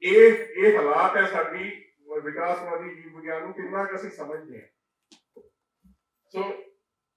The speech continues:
ਜਿਹੜੇ ਜੀਨਸ ਹੈ, ਮੈਂ ਕਿਹਾ ਕਿ ਜੀਨਸ ਅੱਗੇ ਜਾਂਦੇ ਆ। ਹੁਣ ਜੀਨ ਜੇ ਮੇਰੇ 'ਚ ਮੇਰੇ ਮਾਂ ਪਿਓ ਦੇ ਆਏ ਆ, ਤੁਹਾਡੇ 'ਚ ਆਏ ਆ, ਤਾਂ ਆਪਾਂ ਬੰਦੇ ਨੂੰ ਦੇਖ ਕੇ ਕਹਿ ਦਿੰਦੇ ਆ ਕਿ ਇਹਦਾ ਨੱਕ ਹੱਥਾਂ ਉਹਦੇ ਨਾਲ ਮਿਲਦੀ ਹੈ।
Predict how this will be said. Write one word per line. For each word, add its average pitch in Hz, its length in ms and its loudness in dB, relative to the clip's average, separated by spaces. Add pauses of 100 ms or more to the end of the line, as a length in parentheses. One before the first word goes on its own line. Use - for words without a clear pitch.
(140)
ਜਿਹੜੇ 208 380 2
ਜੀਨਸ 190 300 -8
ਹੈ, 196 120 0
ਮੈਂ 185 120 -4
ਕਿਹਾ 190 200 -2
ਕਿ 190 200 -2
ਜੀਨਸ 175 260 -4
ਅੱਗੇ 160 240 0
ਜਾਂਦੇ 151 380 -4
ਆ। 165 60 -6
ਹੁਣ 180 200 -10
ਜੀਨ 175 320 -10
ਜੇ 185 80 -8
ਮੇਰੇ 175 340 -4
'ਚ 175 40 -8
ਮੇਰੇ 180 240 -8
ਮਾਂ 160 280 -4
ਪਿਓ 170 200 -10
ਦੇ 170 100 -6
ਆਏ 156 320 -2
ਆ, 165 120 -8
ਤੁਹਾਡੇ 147 380 -2
'ਚ 156 60 -8
ਆਏ 151 200 -6
ਆ, 151 100 -10
ਤਾਂ - 80 -8
ਆਪਾਂ 160 200 -8
ਬੰਦੇ 151 280 -10
ਨੂੰ 160 80 -16
ਦੇਖ 151 280 -8
ਕੇ 139 60 -12
ਕਹਿ 147 200 -4
ਦਿੰਦੇ 165 240 -10
ਆ 165 80 -10
ਕਿ 165 80 -14
ਇਹਦਾ 160 160 -10
ਨੱਕ 151 280 -6
ਹੱਥਾਂ 151 220 -12
ਉਹਦੇ 156 180 -6
ਨਾਲ 160 120 -10
ਮਿਲਦੀ 110 360 -12
ਹੈ। - 60 -20